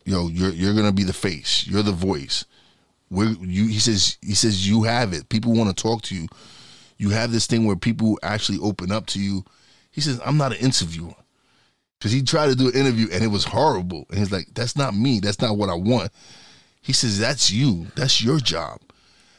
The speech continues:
And he's, he's like, and that, I don't want it. He says, "Here you go. Here you go. You're the, you're the face. Let's go."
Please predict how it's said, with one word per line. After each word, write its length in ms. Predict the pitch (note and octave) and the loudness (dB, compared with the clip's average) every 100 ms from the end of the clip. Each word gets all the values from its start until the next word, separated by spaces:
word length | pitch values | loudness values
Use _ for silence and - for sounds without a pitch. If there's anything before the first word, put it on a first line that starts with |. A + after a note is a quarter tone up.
| _ _ _ _ _ _ - | _ _ _ _ _ _ -4
And 140 | F#2+ | 0
he's, 220 | B2 A#2 G2 | 2 2 0
he's 180 | G#2+ B2 | 2 2
like, 280 | A#2+ G2 - _ _ - | 2 -2 -6 _ _ -6
and 380 | G#2 G2 D#2 - | -4 -4 -6 -10
that, 260 | F2 G2+ A2 | -4 -2 0
I 80 | C#3 | 2
don't 200 | B2 D3 | 2 2
want 180 | G#3+ | 2
it. 40 | A2+ | 2
He 60 | |
says, 240 | C3+ A#2+ F#2+ | 2 0 2
"Here 160 | D#3 | 2
you 260 | A2+ A2 D3 | 4 2 2
go. 280 | A#2 A2+ A2 | 2 0 -2
Here 240 | F#2+ A#2 | -2 2
you 200 | B2 C#3+ | 2 2
go. 140 | B2+ A2+ | 4 4
You're 220 | A#2+ C3+ | 4 4
the, 120 | B2 | 2
you're 180 | G#2+ C3+ | 2 2
the 100 | C3 | 2
face. 680 | - B2 B2+ F2 - - - - _ _ - | 0 0 0 0 -4 -4 -8 -18 _ _ -6
Let's 220 | A2+ G2+ | -4 0
go." 340 | B2+ A2 D#2 | 2 0 -4